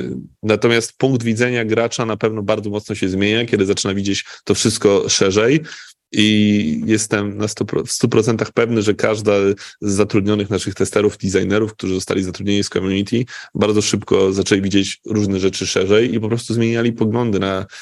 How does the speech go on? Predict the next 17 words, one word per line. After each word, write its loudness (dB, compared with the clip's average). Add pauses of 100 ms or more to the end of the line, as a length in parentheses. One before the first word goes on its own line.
(180)
na, 0
na 0
swoje 2
sprawy, -4
na, -2
na 0
różne -2
sprawy -2
związane -2
w -6
grze. 0 (280)
Bo 2
w 2
ogóle 2 (400)
gra 0 (540)
działa, 0
g-, -2